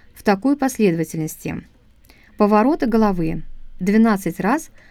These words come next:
по восемь вдохов движения. Через день-два можно делать уже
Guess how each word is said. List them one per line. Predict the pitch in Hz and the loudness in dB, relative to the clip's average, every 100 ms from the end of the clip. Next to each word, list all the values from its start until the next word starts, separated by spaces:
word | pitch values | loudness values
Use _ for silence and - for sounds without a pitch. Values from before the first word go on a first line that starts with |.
| _ | _
по | 208 196 | 2 2
восемь | 254 320 311 | 2 2 2
вдохов | 226 190 233 240 | 2 0 -2 -2
движения. | 214 226 208 165 151 160 - - - | 0 0 0 -2 -2 -6 -12 -20 -20
Через | - 214 185 | -2 0 0
день-два | 175 190 170 165 185 277 - - - - | 2 2 2 -2 -2 -2 -2 -16 -6 4
можно | 277 339 311 | 4 4 2
делать | 302 302 294 | 2 2 0
уже | 262 269 | 0 0